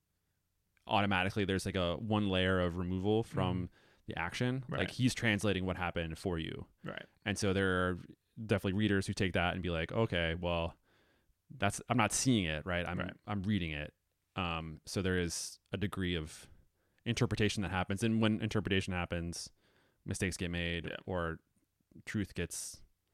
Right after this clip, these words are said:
Speaker 1: obscured
Speaker 2: Muddled,
Speaker 1: or
Speaker 2: yeah.
Speaker 1: m-, whatever.
Speaker 2: Yeah.
Speaker 1: Uh, but yeah, you're definitely right, because there is a very s-, in Bella slash Victoria's rebuttal section, it is,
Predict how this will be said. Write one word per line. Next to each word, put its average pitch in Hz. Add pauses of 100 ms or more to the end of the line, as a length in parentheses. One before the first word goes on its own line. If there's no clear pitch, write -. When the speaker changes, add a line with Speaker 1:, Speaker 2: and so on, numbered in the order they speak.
(440)
Speaker 1:
obscured 90
Speaker 2:
Muddled, 117
Speaker 1:
or 101
Speaker 2:
yeah. 95
Speaker 1:
m-, -
whatever. 87 (200)
Speaker 2:
Yeah. - (320)
Speaker 1:
Uh, 117
but 139
yeah, 151
you're 110
definitely 131
right, 104
because 107
there 120
is 113
a 117
very 117
s-, 110 (260)
in 127
Bella 107
slash 95
Victoria's 95 (120)
rebuttal 117
section, 95
it 90
is, 87